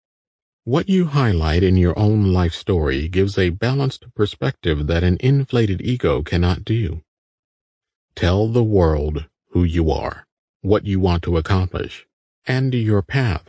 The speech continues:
for getting there. Confidence and the knowledge of who you are can demonstrate your abilities to lead and to influence others to follow you. Turn anger and frustration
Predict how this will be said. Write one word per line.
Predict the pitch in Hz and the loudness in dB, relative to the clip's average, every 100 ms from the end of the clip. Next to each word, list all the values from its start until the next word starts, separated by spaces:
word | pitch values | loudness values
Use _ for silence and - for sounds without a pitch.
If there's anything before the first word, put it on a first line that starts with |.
| - - | -10 -2
for | 98 | 0
getting | 113 120 101 | 2 2 2
there. | 78 64 - - _ _ _ _ _ _ _ _ _ _ _ | 0 -2 -6 -12 _ _ _ _ _ _ _ _ _ _ _
Confidence | - 196 170 85 69 - - _ _ _ _ | -2 -2 0 0 -2 -6 -18 _ _ _ _
and | - 85 78 73 78 | 0 0 2 0 0
the | 85 | 2
knowledge | 82 98 117 80 78 | 2 2 0 -2 -2
of | 78 | -4
who | - 101 | -2 0
you | 82 80 | 0 0
are | 85 101 127 127 _ _ _ | 0 0 -2 -6 _ _ _
can | - 107 107 | -2 0 0
demonstrate | 139 165 185 - 123 131 - | 0 2 0 -2 -2 -2 0
your | 117 110 | 0 0
abilities | 104 110 107 110 107 - | 0 0 0 0 -4 -4
to | - 87 | -4 -2
lead | 87 101 90 76 55 - _ _ _ - | 0 -2 -2 -8 -12 -20 _ _ _ -2
and | 78 | -2
to | 76 71 | 0 0
influence | 92 - 85 76 64 | 0 0 -2 -2 -2
others | 90 135 - 57 - | -2 -2 -4 -8 -12
to | - | -10
follow | 95 139 135 | -2 0 0
you. | 87 58 50 - _ _ _ _ _ _ _ _ _ _ _ - | -2 -4 -10 -14 _ _ _ _ _ _ _ _ _ _ _ -4
Turn | 139 170 147 90 | 0 2 0 0
anger | 92 87 78 65 52 - 82 _ - | 2 4 2 0 -6 -8 -12 _ -4
and | 85 64 | -4 -4
frustration | 67 - 67 - - 92 - - - 73 | -6 -8 -8 -6 0 0 0 -6 -8 -14